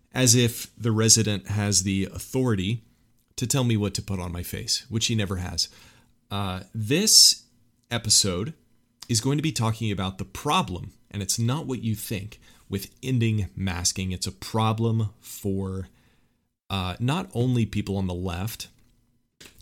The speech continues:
although it is, uh, I think, primarily a, a, uh, an issue of leftist hypocrisy,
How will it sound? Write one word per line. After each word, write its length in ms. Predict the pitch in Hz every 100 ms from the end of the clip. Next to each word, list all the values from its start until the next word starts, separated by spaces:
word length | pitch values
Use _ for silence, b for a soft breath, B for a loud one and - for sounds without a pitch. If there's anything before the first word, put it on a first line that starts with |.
| -
although 220 | 110 104
it 80 | 98
is, 420 | 98 92 - - -
uh, 240 | 101 - 95
I 60 |
think, 340 | 98 101 95 -
primarily 680 | 104 95 92 95 92 90 -
a, 320 | 92 90 87 - b b b _ _ _ -
a, 160 | 98
uh, 160 | 90 90 -
an 100 | 110
issue 420 | 151 143 - 135 110
of 220 | 92 - b b 104
leftist 640 | 120 127 - 110 - -
hypocrisy, 960 | - 104 - - 135 - 98 - 90 98